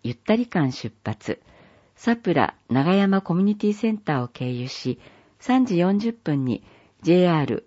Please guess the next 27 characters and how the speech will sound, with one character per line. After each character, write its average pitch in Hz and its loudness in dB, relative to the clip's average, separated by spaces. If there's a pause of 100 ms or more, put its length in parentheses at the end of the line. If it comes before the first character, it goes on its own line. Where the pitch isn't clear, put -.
龍 147 2
ケ 185 2
崎 185 -4
市 - -2
駅 165 -4
東 170 -4
口 220 -6
到 117 -6
着 - -10
予 117 -6
定。 - -8 (880)
交 226 2
通 233 0
手 226 -6
段、 127 -2 (400)
ゆ 165 2
っ - -4
た - 0
り 269 2
館 180 0
の 123 -2
マ 110 -2
イ 147 -6
ク - -6
ロ 175 0
バ 170 -2
ス。 - -10